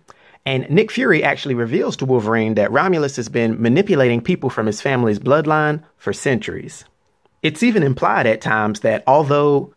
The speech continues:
Romulus is much older than Wolverine, that in Romulus's eyes, Wolverine is somewhat of a pinnacle or a point that he would like to reach in evolution. Romulus was the leader of the Lupines,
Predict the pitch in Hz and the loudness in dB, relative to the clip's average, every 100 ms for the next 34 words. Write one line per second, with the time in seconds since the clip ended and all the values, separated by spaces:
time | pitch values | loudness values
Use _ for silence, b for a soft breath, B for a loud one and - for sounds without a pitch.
0 | - 131 135 156 151 135 123 107 113 131 | -6 0 0 2 0 -2 -4 -6 -2 -2
1 | 135 - 127 147 143 147 156 139 147 151 | -2 0 2 2 0 0 0 0 0 0
2 | 156 156 b b b - 131 110 113 107 | -2 -6 b b b -4 -2 -2 -2 0
3 | 175 214 139 123 127 110 104 95 95 - | 2 2 2 0 0 0 0 0 -4 -2
4 | 139 165 151 143 120 - 160 143 127 110 | 0 2 2 2 0 -2 -2 2 2 0
5 | - 107 98 92 - 214 160 - - - | -2 -4 -4 -4 0 0 0 -4 -12 -12
6 | b b - 113 107 107 101 - 202 123 | b b -2 0 2 -2 -2 0 2 0
7 | - 131 110 - 151 113 117 123 - 101 | -4 -4 -4 -2 -4 -2 0 -2 -6 -6
8 | 120 123 - - 110 92 120 101 113 107 | -2 -2 -4 -6 -6 -2 -2 0 0 -2
9 | - 87 - _ _ _ _ _ - 160 | -6 -14 -16 _ _ _ _ _ -2 0
10 | 220 233 180 165 123 127 196 151 135 123 | 2 2 4 2 2 2 4 2 2 0
11 | 110 117 117 151 147 - - 160 - | 0 0 0 0 0 -4 -6 -12 -14